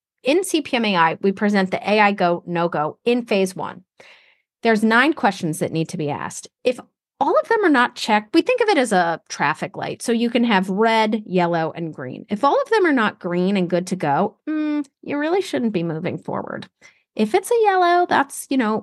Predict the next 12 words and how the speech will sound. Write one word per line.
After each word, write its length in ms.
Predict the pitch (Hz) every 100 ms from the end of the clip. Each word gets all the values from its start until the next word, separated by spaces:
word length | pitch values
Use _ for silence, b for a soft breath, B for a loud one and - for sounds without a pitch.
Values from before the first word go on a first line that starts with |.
| -
proceed 420 | 254 233 240 262
with 220 | 269 240
caution, 540 | - 262 381 - 185 196
just 180 | 208
like 160 | 226 220
you 60 | 220
do 180 | 226
through 200 | 226 220
a 60 | 202
traffic 480 | 185 202 262 254 247
light. 300 | 165 165 - B B B _ _
And 500 | 262 269 262 262 254